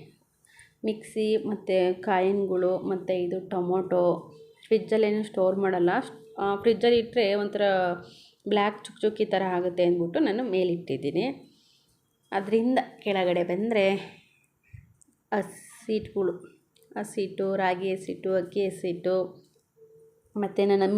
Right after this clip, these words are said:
ಇದು ರೇಷನ್ ಏನಾದ್ರು ತೊಗೊಂಬಂದರೆ ಅದು ಮಿಕ್ಕಿರೋದನ್ನ ಸ್ಟೋರೇಜ್ ಮಾಡ್ಕೊಂಡಿದ್ದೀನಿ. ಗೋಧಿ ಹಿಟ್ಟು,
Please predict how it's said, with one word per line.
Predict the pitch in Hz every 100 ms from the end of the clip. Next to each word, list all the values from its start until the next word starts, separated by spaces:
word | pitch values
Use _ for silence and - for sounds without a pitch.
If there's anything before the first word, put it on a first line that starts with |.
| 202 196
ಇದು | 175 175
ರೇಷನ್ | 175 196 214 220
ಏನಾದ್ರು | 190 190 185
ತೊಗೊಂಬಂದರೆ | 175 180 185 175 175 202 415 - - _ _
ಅದು | 202 190
ಮಿಕ್ಕಿರೋದನ್ನ | 190 185 196 190 180 196
ಸ್ಟೋರೇಜ್ | 185 185 180 175 175
ಮಾಡ್ಕೊಂಡಿದ್ದೀನಿ. | 170 170 170 165 160 165 170 185 - - - - - - - - -
ಗೋಧಿ | 196 196 190 196
ಹಿಟ್ಟು, | 185 175 - 185